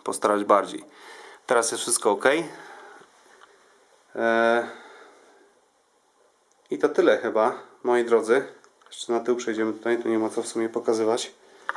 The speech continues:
No, ale tak to wygląda. Także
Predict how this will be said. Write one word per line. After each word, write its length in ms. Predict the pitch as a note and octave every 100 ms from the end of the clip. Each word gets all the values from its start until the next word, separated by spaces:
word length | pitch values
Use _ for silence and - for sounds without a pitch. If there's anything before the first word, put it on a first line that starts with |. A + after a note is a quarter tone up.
| - - - -
No, 80 | A#2
ale 120 | A2+
tak 160 | A2 -
to 100 | G#2+
wygląda. 480 | G#2 G#2 G#2+ G#2 - - - _ _ _ _ _ _ _ _ _ _ - _ _ _ _ _ _ _ _ _ _ _ _ _ _ _ _
Także 560 | A#2 A2+ A2+ A#2 A#2